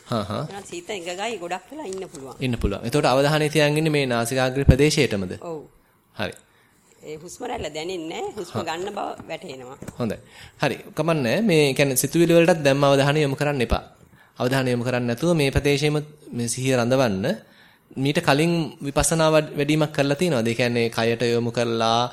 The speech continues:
Speaker 1: හොඳට බලලා එහෙම තියෙනවද?
Speaker 2: අ, කලින් වේදනාවල් ආපු අවස්ථාවලදී මේ
Speaker 1: ඔව්.
Speaker 2: එහෙම හිත ඒ වේදනාව වලට යොමු කරන්න කියලා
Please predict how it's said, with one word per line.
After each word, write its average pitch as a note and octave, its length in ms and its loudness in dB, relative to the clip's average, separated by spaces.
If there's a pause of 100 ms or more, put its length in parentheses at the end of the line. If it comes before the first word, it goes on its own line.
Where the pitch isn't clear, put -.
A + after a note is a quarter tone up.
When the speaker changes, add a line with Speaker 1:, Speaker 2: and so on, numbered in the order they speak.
(260)
Speaker 1:
හොඳට C3 300 -2
බලලා B2 500 4
එහෙම C3 220 -4
තියෙනවද? A2+ 400 0
Speaker 2:
අ, E3 200 -14
කලින් E3+ 340 -10
වේදනාවල් E3+ 600 -10
ආපු D#3+ 440 -12
අවස්ථාවලදී F3 960 -10
මේ D#3 220 -14
Speaker 1:
ඔව්. A2 140 -6 (580)
Speaker 2:
එහෙම F#3 240 -14
හිත F3+ 240 -16 (340)
ඒ D#3 200 -12
වේදනාව D#3+ 360 -10
වලට F3 160 -12
යොමු D#3+ 200 -10
කරන්න E3+ 280 -10
කියලා E3 300 -12